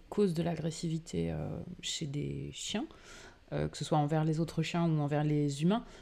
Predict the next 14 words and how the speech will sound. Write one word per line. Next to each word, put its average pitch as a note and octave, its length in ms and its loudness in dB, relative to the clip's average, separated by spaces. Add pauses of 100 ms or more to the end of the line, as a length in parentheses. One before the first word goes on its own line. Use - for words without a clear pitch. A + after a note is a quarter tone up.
(140)
où E3+ 80 0
c'est D#3+ 180 2
rarement E3 460 6
lié F3 280 8
à B2+ 300 4
seulement F#3 800 4
un E3 100 4
seul D3 180 0
facteur. G#3+ 540 -2
Enfin, D3+ 300 -2 (400)
on D#3+ 120 2
a D3+ 80 2
vraiment, E3 500 6
heu, C#3+ 60 0